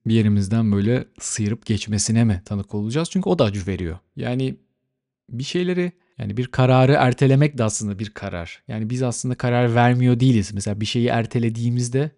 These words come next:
o da bir karar vermek. Fakat asıl mesele hani onu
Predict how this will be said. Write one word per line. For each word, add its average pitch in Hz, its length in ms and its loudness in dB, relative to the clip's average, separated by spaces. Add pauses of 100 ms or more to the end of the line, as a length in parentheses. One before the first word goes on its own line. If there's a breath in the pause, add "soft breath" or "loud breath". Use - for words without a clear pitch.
o 127 100 0
da 117 100 0
bir 113 60 -2
karar 98 340 -2
vermek. 87 360 -6
Fakat 151 320 -2
asıl 165 340 2
mesele 143 580 2 (420)
hani 123 120 -6
onu 156 360 -2